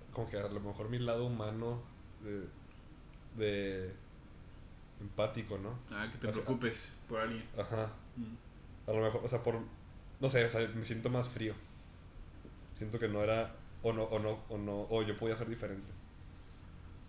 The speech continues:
Speaker 2: ¿Quién
Speaker 1: Como
Speaker 2: sabe? No es
Speaker 1: O sea, no, ándale, o sea, no soy tan frío, pero a lo mejor con personas cercanas a mí,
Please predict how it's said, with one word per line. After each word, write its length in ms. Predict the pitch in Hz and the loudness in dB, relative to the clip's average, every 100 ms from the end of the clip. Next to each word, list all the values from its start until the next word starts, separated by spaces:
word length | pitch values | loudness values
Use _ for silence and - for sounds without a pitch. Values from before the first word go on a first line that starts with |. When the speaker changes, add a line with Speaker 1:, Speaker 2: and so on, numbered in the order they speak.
| - - - - - - - - - - - - - - - - - | -12 -14 -14 -14 -14 -14 -12 -14 -14 -14 -12 -12 -12 -14 -14 -8 2
Speaker 2:
¿Quién 180 | 190 | 6
Speaker 1:
Como 100 | 127 | 8
Speaker 2:
sabe? 420 | 123 117 131 127 123 | 10 10 10 8 8
No 200 | 135 147 | 8 8
es 180 | - - - | 4 -4 4
Speaker 1:
O 60 | |
sea, 100 | 180 | 8
no, 100 | 165 151 | 10 8
ándale, 280 | 156 170 123 | 8 8 8
o 20 | |
sea, 120 | 127 | 6
no 80 | 143 | 4
soy 140 | 170 | 4
tan 180 | 170 160 | 6 4
frío, 280 | 156 151 175 - - - - - - - - - - - - - - | 6 6 6 2 -6 -10 -10 -12 -14 -14 -14 -14 -14 -14 -14 0 8
pero 520 | 123 120 120 120 - - - | 12 12 12 12 8 -8 2
a 60 | 120 | 4
lo 80 | 120 | 6
mejor 260 | 117 123 123 | 4 2 2
con 260 | 165 165 - | 4 4 2
personas 400 | 123 120 131 156 | 0 2 2 2
cercanas 420 | 123 113 139 160 | 2 2 2 2
a 40 | |
mí, 280 | 120 156 165 | 2 2 2